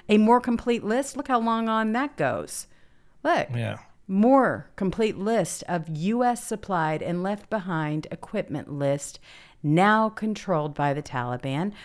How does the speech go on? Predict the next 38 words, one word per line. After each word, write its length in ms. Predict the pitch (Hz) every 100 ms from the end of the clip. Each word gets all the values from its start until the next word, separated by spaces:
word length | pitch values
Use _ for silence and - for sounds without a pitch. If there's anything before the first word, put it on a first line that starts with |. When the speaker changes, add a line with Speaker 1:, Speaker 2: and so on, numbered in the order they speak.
| -
Speaker 1:
Plus, 340 | - 208 247 214
you 100 | 160
had 300 | 147 135 -
thirteen 460 | 139 107 - 143
American 480 | 127 123 123 123 127
soldiers. 580 | - - 120 123 180 -
Let's 280 | 123 - -
not 420 | 127 156 208 -
forget 480 | 208 196 220 220 -
them, 340 | 233 196 180 -
even 260 | 151 160
though 140 | 156 143
Joe 260 | 180 170
Biden 380 | 151 170 196 156
wanted 320 | 135 135 135
to. 260 | - 147 196 - -
He 120 | - 165
kept 300 | 175 165 120
looking 540 | 127 147 202 214 180
at 160 | 143 127
his 260 | 131 -
watch 460 | 117 139 220 - -
the 140 | 127
entire 500 | 120 120 131 127 123
time. 360 | 123 127 143 196 - - -
And 180 | 170 160
they 140 | 190
want 260 | 214 208 196
us 200 | 208 -
to 100 | 208
be 160 | 208
on 240 | 202 196 185
board 480 | 180 180 214 247 180
with 220 | 147 -
going 340 | 156 165 185
into 320 | 175 180 185 170
a 100 | 151
war 500 | 135 143 190 247